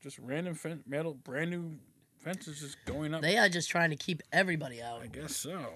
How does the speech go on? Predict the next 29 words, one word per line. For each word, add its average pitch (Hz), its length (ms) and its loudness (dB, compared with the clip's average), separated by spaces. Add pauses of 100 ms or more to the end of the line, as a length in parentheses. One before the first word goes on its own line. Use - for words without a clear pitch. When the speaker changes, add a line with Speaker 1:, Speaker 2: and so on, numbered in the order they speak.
(500)
Speaker 2:
No 180 300 2
messing 208 340 2
around. 160 540 -6 (800)
Speaker 1:
I 143 40 -10
don't 160 200 -6
know. 123 120 -8 (920)
Maybe 123 220 -2
they're 135 140 -4
filming 147 320 -6
a 147 40 -6
movie. 170 320 -6
I 160 40 -8
don't 185 120 -4
know. 185 200 -4 (1200)
Speaker 2:
Um, 220 460 8
Speaker 1:
There's 226 120 4
been 151 100 4
movies 120 160 -2
filmed 117 280 -4
there. 143 160 -4 (200)
That 123 240 -4
Detroit 156 340 0
movie 120 240 -6
was 110 100 -10
filmed 113 280 -8
there 127 160 -8 (1080)
with 107 100 -10
John 120 240 -4
Boyega 127 520 0